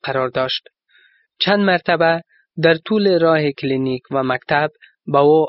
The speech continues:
حمله کردند، اما به کمک شاگردان و معلمین مکتب نجات یافت. مکتب میشن دید که نمی‌تواند امنیت ماما را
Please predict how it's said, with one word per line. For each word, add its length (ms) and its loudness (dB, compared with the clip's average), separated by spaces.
حمله 400 -2
کردند، 460 -4
اما 360 0
به 180 -2
کمک 340 -4
شاگردان 640 -4
و 140 -2
معلمین 560 -2
مکتب 420 -4
نجات 480 -4
یافت. 260 -8
مکتب 340 0
میشن 520 -2
دید 280 -2
که 100 -4
نمی‌تواند 760 0
امنیت 380 -2
ماما 380 -4
را 200 -2